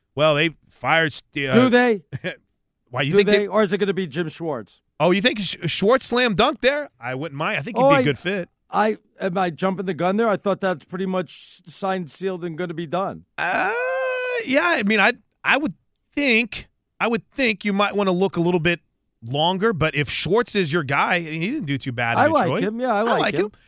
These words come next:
Speaker 1: Uh, and then apparently Bruce Arians is going to retire tomorrow.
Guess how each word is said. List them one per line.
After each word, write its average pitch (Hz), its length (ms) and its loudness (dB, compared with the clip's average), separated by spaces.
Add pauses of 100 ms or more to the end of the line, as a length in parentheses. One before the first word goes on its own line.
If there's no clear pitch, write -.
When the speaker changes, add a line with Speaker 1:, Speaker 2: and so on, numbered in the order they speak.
(160)
Speaker 1:
Uh, 202 160 2
and 220 120 4
then 233 120 4
apparently 202 760 -2 (520)
Bruce 208 360 2
Arians 208 420 4
is 143 140 -2
going 180 260 0
to 170 140 -2
retire 147 580 -2
tomorrow. 90 520 -12